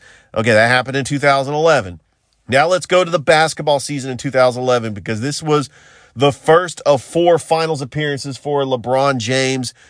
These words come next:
Dwayne Wade, Chris Bosh. That super team, remember, LeBron promised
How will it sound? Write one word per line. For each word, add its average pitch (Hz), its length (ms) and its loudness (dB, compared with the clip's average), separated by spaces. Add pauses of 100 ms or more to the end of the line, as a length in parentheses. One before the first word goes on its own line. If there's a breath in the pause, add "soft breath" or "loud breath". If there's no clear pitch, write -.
Dwayne 131 300 2
Wade, 127 320 0
Chris 131 220 -2
Bosh. 110 440 0 (280 soft breath)
That 131 180 4
super 180 380 -4
team, 151 340 -2
remember, 135 260 2
LeBron 131 580 2
promised 190 640 0